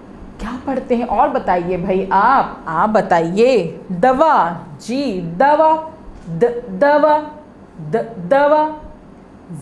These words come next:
ज़ेब्रा, ज़ेब्रा, ज़ेब्रा।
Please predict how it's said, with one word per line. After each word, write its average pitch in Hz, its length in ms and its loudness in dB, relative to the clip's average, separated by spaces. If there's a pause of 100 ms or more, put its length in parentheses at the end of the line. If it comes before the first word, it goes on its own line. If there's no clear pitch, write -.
(180)
ज़ेब्रा, 254 760 2 (920)
ज़ेब्रा, 226 760 2 (1700)
ज़ेब्रा। 247 720 2